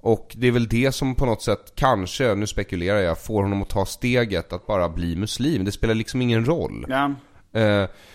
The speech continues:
Speaker 1: utan det handlar om att han vill fortsätta undervisa. Han har
Speaker 2: Mm.
Speaker 1: ingenting emot de här fyra fruarna.
Speaker 2: Va?
Speaker 1: Och den tredubbla lönen som Saudiarabien betalar för att de har köpt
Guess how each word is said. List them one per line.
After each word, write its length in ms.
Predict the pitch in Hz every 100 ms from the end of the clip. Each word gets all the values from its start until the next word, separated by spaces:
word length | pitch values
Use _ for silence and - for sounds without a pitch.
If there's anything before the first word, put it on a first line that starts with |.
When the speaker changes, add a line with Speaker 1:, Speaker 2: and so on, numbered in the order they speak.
| - -
Speaker 1:
utan 260 | 120 120
det 60 | 123
handlar 280 | 147 127 120
om 80 |
att 120 | 123 120
han 180 | 139
vill 360 | 135 147 156 147
fortsätta 400 | - 151 135 -
undervisa. 560 | 139 113 90 87 - 107
Han 240 | 113 110
har 80 | 113
Speaker 2:
Mm. 120 | 120
Speaker 1:
ingenting 340 | 117 107 117 113
emot 340 | 110 135 -
de 120 | 120
här 100 | 95
fyra 320 | 87 104 82 80
fruarna. 540 | 104 80 71 73 80 - -
Speaker 2:
Va? 160 | - 117
Speaker 1:
Och 140 | 110 98
den 120 | 95
tredubbla 600 | - 101 82 85 78 85
lönen 460 | 80 73 78 78
som 180 | 80 90
Saudiarabien 840 | - 92 78 76 76 78 80 82 82
betalar 460 | 85 71 69 76
för 120 | -
att 60 | 80
de 80 | 80
har 80 | 73
köpt 520 | - - - -